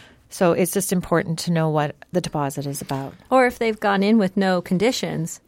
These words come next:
Speaker 2: they
Speaker 1: Right.
Speaker 2: actually have the money to afford the home.
Speaker 1: Yeah.
Speaker 2: Um, but the flip side of that is if you're a first-time home buyer, a lot of those people are using their R S Ps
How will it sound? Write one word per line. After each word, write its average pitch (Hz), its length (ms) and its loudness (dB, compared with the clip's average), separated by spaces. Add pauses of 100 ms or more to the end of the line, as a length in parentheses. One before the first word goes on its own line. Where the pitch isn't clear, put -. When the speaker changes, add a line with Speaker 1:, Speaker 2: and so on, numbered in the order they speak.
(160)
Speaker 2:
they 208 140 4
Speaker 1:
Right. 196 80 6
Speaker 2:
actually 208 260 0
have 185 340 0
the 180 100 2
money 185 420 2 (140)
to 254 400 2
afford - 320 -4
the 170 80 -6
home. 160 360 -6
Speaker 1:
Yeah. 165 200 -4 (400)
Speaker 2:
Um, 180 260 0 (480)
but 180 280 0 (140)
the 175 180 -6
flip 370 260 -2
side 165 300 -2
of 156 120 -6
that 156 200 -2
is 165 180 -4
if - 140 -8
you're 262 120 2
a 254 40 -2
first-time 190 460 -4
home 233 280 0
buyer, 165 400 -2
a - 80 -8
lot 196 240 2
of 247 60 0
those 190 160 -4
people 190 260 -8
are 170 100 0
using 170 340 -2
their 160 120 -4
R 165 240 -2
S 160 160 -6
Ps 196 600 -6